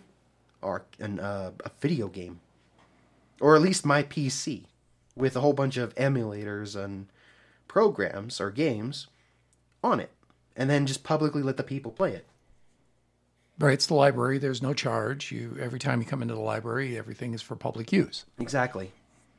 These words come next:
Speaker 1: So I set it up with an emulator, like the, the N E S emulator, you know,
Speaker 2: Mm-hmm.
Speaker 1: Nintendo, and, uh, hooked a few controllers to it and let the kids play it for a bit. And at the time, they didn't have, uh, A V equipment.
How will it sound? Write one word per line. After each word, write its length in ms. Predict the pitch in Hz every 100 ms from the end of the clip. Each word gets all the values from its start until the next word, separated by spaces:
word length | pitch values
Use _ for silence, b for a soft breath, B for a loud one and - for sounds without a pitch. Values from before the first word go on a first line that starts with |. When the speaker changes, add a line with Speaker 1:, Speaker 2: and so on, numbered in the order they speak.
| b b b b b _
Speaker 1:
So 540 | - - 143 139 131
I 200 | - 139
set 300 | 139 - 170
it 140 | 226 170
up 180 | 143 147
with 220 | 131 -
an 80 | 151
emulator, 540 | 107 104 101 110 139
like 300 | 110 101 -
the, 200 | 101 101 113
the 200 | 123 127
N 120 | 131
E 100 | 120
S 240 | 127 -
emulator, 540 | 107 101 95 95 101 120
you 80 | 101
know, 140 | 101 -
Speaker 2:
Mm-hmm. 140 | 113 139
Speaker 1:
Nintendo, 420 | 127 120 98 117 - b b b b b b b _
and, 560 | 120 120 120 117 120 113
uh, 260 | 110 107 107 -
hooked 240 | 151 -
a 80 | 175
few 240 | 170 175
controllers 600 | 175 165 - 190 180 139 -
to 180 | 117
it 100 | 117
and 120 | 123 127
let 160 | 131
the 40 | 123
kids 300 | - 123 -
play 300 | - 175 123
it 100 | -
for 220 | 110 107
a 40 |
bit. 240 | 98 98 - _ b b b b b b b b
And 220 | - 123
at 140 | 139 151
the 80 | 143
time, 320 | 185 170 156
they 100 | 139
didn't 220 | 143 147
have, 340 | 156 139 127
uh, 180 | 123 113 117
A 160 | 135
V 240 | 120 127 170
equipment. 640 | 170 180 190 196 - -